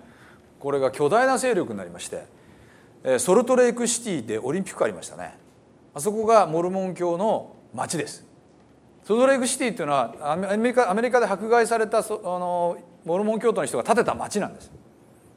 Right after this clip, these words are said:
今はもちろんその、そうでない人もいますけれども、あの、ソルトレイクオリンピックっていうのは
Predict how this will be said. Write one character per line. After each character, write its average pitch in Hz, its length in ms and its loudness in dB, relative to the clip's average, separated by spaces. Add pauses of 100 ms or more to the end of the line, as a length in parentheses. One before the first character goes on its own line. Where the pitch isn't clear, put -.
(280)
今 285 180 2
は 226 40 6
も 202 100 2
ち - 80 -6
ろ 190 120 0
ん 151 40 -4
そ 147 100 -6
の、 139 200 0
そ 170 160 0
う - 20 -2
で 143 100 2
な 147 100 2
い 135 40 -2
人 123 140 -10
も 113 80 -6
い 113 60 -6
ま 139 120 -4
す 139 80 -10
け 101 80 -10
れ 85 100 -12
ど 82 100 -20
も、 110 340 -8 (560)
あ 165 80 -2
の、 180 60 -2
ソ 220 120 4
ル 240 80 4
ト 254 120 0
レ 240 180 2
イ - 20 -10
ク 233 100 -4
オ 226 60 2
リ 226 120 0
ン 220 40 -4
ピ 220 100 -6
ッ 208 60 -10
ク 175 100 -4
っ - 20 -12
て 117 100 -10
い - 20 -6
う 120 40 -4
の 120 60 -4
は 117 60 -6